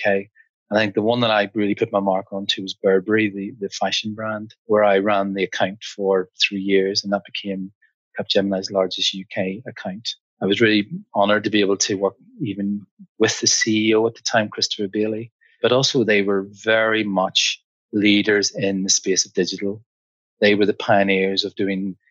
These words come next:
stuff that people talk, are talking about now. They were doing it six, seven years. The first ones to advertise on Twitter, the first ones to be a U K, a non-China company on the equivalent of Twitter in China,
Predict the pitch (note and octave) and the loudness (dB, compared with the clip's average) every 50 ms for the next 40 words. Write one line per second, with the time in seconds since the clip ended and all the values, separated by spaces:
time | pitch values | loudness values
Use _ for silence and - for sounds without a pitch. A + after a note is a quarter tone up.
0 | _ _ _ - - G#2+ F#2 - - _ G2+ G2 _ - A2 - - G2+ G2 G2 | _ _ _ -4 -2 -2 -2 -2 -6 _ -12 -10 _ -4 -4 0 2 0 0 0
1 | _ - - F#2+ - _ _ _ _ A2 F#2+ - - - G#2+ - - G2 F#2 F#2+ | _ -2 -2 -2 -2 _ _ _ _ -4 -4 -2 0 0 -2 -2 -4 -2 -2 -2
2 | F#2+ G2+ G2 G2 F#2 F#2+ F#2+ F#2+ G2 F#2+ F#2+ G2+ - - G2 F#2+ G2 G2+ G2+ _ | -2 -2 -2 -2 0 0 2 2 2 4 2 0 0 -2 -4 -4 -4 -6 -8 _
3 | _ _ _ _ _ _ - - - - - - - - - G2 F#2 F#2+ F#2+ F#2 | _ _ _ _ _ _ -2 -2 -2 -2 -2 -2 -2 2 2 0 0 0 -4 -2
4 | F#2 F#2+ G2 F#2+ - - - - _ - A#2 - - B2 A2+ - - A#2 G#2 G2+ | -2 -2 -2 -2 -4 -8 -14 -20 _ -8 -6 -2 0 0 0 0 0 0 -2 -2
5 | - - G2+ F#2+ F#2+ F#2 G#2 G2 - - G#2+ F#2+ F#2+ F#2 - G2 F#2 - - - | 0 2 2 2 2 2 -2 -10 -4 -2 -2 0 0 -2 -6 -8 -10 -8 -2 0
6 | F#2 - G2 G2+ A2 - _ _ _ _ _ _ _ _ _ A2 - - - - | 0 2 2 -2 -2 -10 _ _ _ _ _ _ _ _ _ -4 -4 -2 0 0
7 | - - - - A2 G2+ G#2 G2+ - - G#2 F2+ G#2 G2 F#2+ F#2+ F#2+ G#2 B2 B2 | 0 0 0 0 2 2 2 0 -2 -4 -4 -2 0 2 2 2 0 -2 -4 -6
8 | B2 C3 G#2+ G#2 G#2+ _ - C3+ A#2+ G2+ G2 G#2+ G#2+ G#2+ A2 A2 G#2 F2 - A2+ | -8 -6 -6 -8 -6 _ -8 -2 0 0 0 2 0 2 0 0 -2 -2 0 0
9 | G2+ G2 G2 F#2+ - - G2+ G2 _ - G2 F#2+ F#2 G2 G#2+ _ _ - - G2 | 0 0 -2 -4 -4 -6 -6 -6 _ -10 -8 -8 -8 -10 -14 _ _ -4 -2 0
10 | G2 F#2+ G2+ G#2+ B2+ G#2 - - - G2 F2+ G2 F#2 F2+ - - - G2 F#2 - | 0 0 -2 -2 -4 -8 -10 -6 -6 -6 -4 -4 -8 -8 -8 -2 0 0 0 0
11 | F#2+ F#2 F#2+ F#2+ F#2 F2+ - - G2+ F#2+ F#2+ G2 G2 G#2+ A2+ | -2 -6 -6 -8 -6 -6 -4 -2 -2 -2 -2 -4 -8 -10 -14